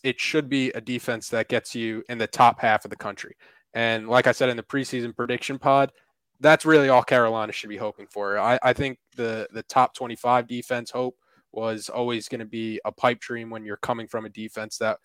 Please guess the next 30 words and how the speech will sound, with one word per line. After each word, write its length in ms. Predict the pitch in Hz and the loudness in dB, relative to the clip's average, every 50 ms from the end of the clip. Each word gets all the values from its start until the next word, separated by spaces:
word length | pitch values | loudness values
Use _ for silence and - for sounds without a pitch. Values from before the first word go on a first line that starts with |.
| _ _ _ _ _ | _ _ _ _ _
was 260 | 117 120 123 120 113 | 2 2 2 2 0
in 240 | 120 117 113 113 110 | -2 -6 -6 -8 -8
the, 340 | 107 107 104 107 104 104 - - | -8 -6 -6 -6 -8 -8 -6 -2
the 100 | 107 107 | -2 0
hundreds. 600 | - - 131 123 113 107 107 101 98 101 - - - _ - - - _ _ | 0 2 0 0 -2 -4 -6 -6 -6 -6 -8 -14 -18 _ -20 -20 -20 _ _
Um, 380 | 113 110 107 107 104 104 107 110 _ _ _ _ _ _ _ _ _ _ _ _ _ _ _ _ _ _ _ _ - | -2 0 0 0 -2 -4 -6 -10 _ _ _ _ _ _ _ _ _ _ _ _ _ _ _ _ _ _ _ _ -6
and 100 | 123 123 | 0 0
then 120 | 127 127 | 0 0
Phil 240 | - - 139 135 135 | 4 8 8 10 10
Longo's 400 | 131 131 135 143 147 151 151 147 | 10 8 8 6 6 4 4 6
offense 520 | 151 151 156 - - 160 156 151 151 - | 6 6 6 4 2 -2 -4 -4 -6 -6
is, 340 | - 123 120 120 117 120 - _ - | -6 -6 -4 -6 -8 -10 -16 _ -2
I 240 | 123 117 117 113 113 | 0 2 2 0 -2
mean, 160 | 113 113 110 | -6 -10 -14
Phil 240 | - - - 127 123 | -8 -2 0 0 2
Longo's 400 | 127 127 131 131 127 131 131 - | 2 2 0 0 0 -2 -4 -4
message 440 | 135 131 131 127 - - 127 117 113 | -4 -4 -4 -4 -4 -8 -10 -10 -10
is, 280 | 113 113 113 113 113 | -10 -12 -12 -10 -8
uh, 260 | 117 113 110 110 107 110 - _ _ _ _ _ _ _ _ _ _ _ _ _ - | -6 -4 -4 -4 -4 -6 -8 _ _ _ _ _ _ _ _ _ _ _ _ _ -4
"Hey, 220 | - - 131 143 151 | 0 4 4 6 6
we 140 | 151 139 | 4 2
might 280 | 127 127 135 143 147 - | 2 2 2 2 2 0
need 80 | 151 143 | 0 -2
to 80 | 139 | -2
score 320 | - - - 151 143 135 127 | -2 -2 -2 0 0 0 0
sixty 600 | - - 165 156 - - - - - 165 160 160 | 0 0 -2 -2 -2 -6 -12 -4 0 0 2 2
again, 320 | 160 160 165 160 160 160 | 4 4 4 4 2 0
so 220 | - - 139 123 | 0 0 0 0
be 200 | 113 117 131 123 120 | 0 0 -2 -2 0
ready." 260 | 117 107 101 95 - | 0 0 -2 -4 -8